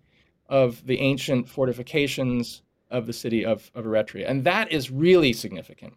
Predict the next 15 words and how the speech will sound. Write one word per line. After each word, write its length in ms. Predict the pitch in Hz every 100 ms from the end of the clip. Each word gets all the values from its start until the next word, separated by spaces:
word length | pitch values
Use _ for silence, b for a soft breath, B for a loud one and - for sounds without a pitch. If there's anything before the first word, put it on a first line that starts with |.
| _
This 220 | - 160 170
was 160 | 147
only 220 | 156 180
the 140 | 170 139
third 560 | 135 147 160 170 151 -
kind 240 | 151 143
of 160 | 131 -
scientific 760 | - 147 147 156 156 139 - _ _ -
archaeological 500 | 139 131 139 135 131
survey 360 | - 135 139
Americans 520 | 123 120 131 135 135 131
had 120 | 117
done 160 | 120
in 120 | 135 147
Greece. 380 | 160 190 -